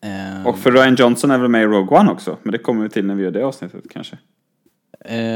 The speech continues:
Speaker 1: ja, det får vi återkomma till. Är han?
Speaker 2: Mm.
Speaker 1: Okej.
Speaker 2: Ja, du.
Speaker 1: Jaha. Poe inser ju då, eh,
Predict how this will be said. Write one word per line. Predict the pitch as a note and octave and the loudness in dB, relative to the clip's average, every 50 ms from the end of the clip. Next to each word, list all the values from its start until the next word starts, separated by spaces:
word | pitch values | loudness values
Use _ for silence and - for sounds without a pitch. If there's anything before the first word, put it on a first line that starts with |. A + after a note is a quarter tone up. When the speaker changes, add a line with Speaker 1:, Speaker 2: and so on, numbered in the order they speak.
| A2 A2 A2 A2 - - | -4 -4 -6 -6 -6 -6
Speaker 1:
ja, | A#2 A#2+ | -6 -6
det | C3 C#3+ | -6 -6
får | - - | -8 -10
vi | - - | -8 -8
återkomma | - - - - - - - | -8 -8 -10 -14 -16 -16 -16
till. | - - - - _ _ _ _ _ | -16 -18 -20 -20 _ _ _ _ _
Är | - C3+ | -10 -10
han? | D#3 C3 - - _ _ _ _ _ _ _ _ - | -10 -12 -14 -18 _ _ _ _ _ _ _ _ -6
Speaker 2:
Mm. | G#2 G2 G#2+ C#3 F#3 G3 - _ _ _ | -4 -4 -4 -6 -8 -10 -14 _ _ _
Speaker 1:
Okej. | A#2 - - | -10 -10 -8
Speaker 2:
Ja, | A1 B1 D2+ G#2 C#3+ F3 | -10 -8 -8 -8 -6 -6
du. | D3 F#2+ - - - - _ | -6 -8 -8 -12 -18 -20 _
Speaker 1:
Jaha. | - E2 - - D3+ - _ _ | -16 -14 -14 -14 -16 -16 _ _
Poe | - E3 D#3+ D#3+ D#3+ D#3+ E3 - _ _ _ _ _ _ _ _ _ | 6 6 8 8 8 6 4 0 _ _ _ _ _ _ _ _ _
inser | - D3 D3+ D3 C3+ B2+ B2 A2+ - - - - D3+ D3+ D3 | -6 -4 -2 -2 -2 -2 -4 -4 -6 -8 -6 -4 -2 -2 0
ju | C#3+ C3+ A#2+ A2 | 0 0 0 0
då, | G#2+ G#2+ G#2 G#2 G2+ | 0 0 0 -2 -2
eh, | G2+ G2+ G2+ G2+ G2 G2 | -4 -6 -6 -8 -10 -12